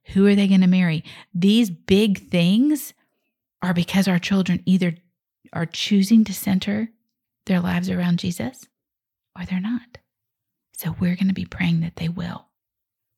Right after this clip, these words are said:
These prayers are ongoing prayers. We get to more and more refine them as we watch our children grow and learn and develop. But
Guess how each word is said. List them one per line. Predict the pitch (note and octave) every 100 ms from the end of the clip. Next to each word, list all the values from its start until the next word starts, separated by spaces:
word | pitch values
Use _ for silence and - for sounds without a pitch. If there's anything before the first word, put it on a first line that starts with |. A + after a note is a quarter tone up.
| _ _ _ _ _ _ _ _ _ _ _ _ _ _
These | G3 A3 A#3+
prayers | - - E3+ D#3+ E3 - - - _ _ _ _
are | D#3+ - -
ongoing | E3+ F3+ F#3+ G3 F#3 F3 E3+ E3
prayers. | - G2+ - - - _ _ _ _ _ _ _ _
We | F#3+
get | F3+ E3
to | - F3+ G2 _ _ _ _ _ _ _
more | F3 F3 F#3+ G3+
and | - E3+
more | F3+ F#3 F#3+
refine | F3 D#3 - F3 G3
them | G#3+ A3+
as | F#3+ E3
we | E3+
watch | E3 E3+ -
our | F3
children | - E3+ E3 E3
grow | E3 F3 E3+ F3 F#3+ G3 -
and | D#3 E3
learn | E3+ F3+ F#3 F#3+
and | F3
develop. | E3 D#3+ D#3+ F3+ A#3+ - - _ _ _ _ _ _ _ _ _ _ _ _ _ _ _ _ _ _ _ _ _ _ _ _
But | - F3+ - -